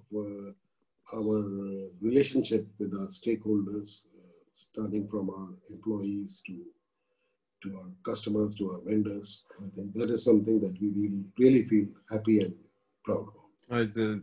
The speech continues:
Speaker 2: congratulations. It's, it's an achievement. You, you took a, a small family business to become one of the biggest organizations in this area. But as well, it reflects as well the growth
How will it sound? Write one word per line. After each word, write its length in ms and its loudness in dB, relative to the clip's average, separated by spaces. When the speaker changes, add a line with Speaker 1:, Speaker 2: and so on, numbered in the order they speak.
Speaker 2:
congratulations. 800 0
It's, 240 -6
it's 220 -6
an 100 0
achievement. 640 -2
You, 200 -2
you 180 -2
took 320 -2
a, 540 0
a 40 -4
small 340 -4
family 400 -4
business 420 -2
to 140 -8
become 380 -4
one 140 -2
of 100 -4
the 60 -6
biggest 500 -2
organizations 720 -2
in 80 -4
this 220 -4
area. 300 0
But 120 4
as 120 4
well, 400 4
it 140 2
reflects 600 -2
as 200 0
well 340 2
the 160 0
growth 420 2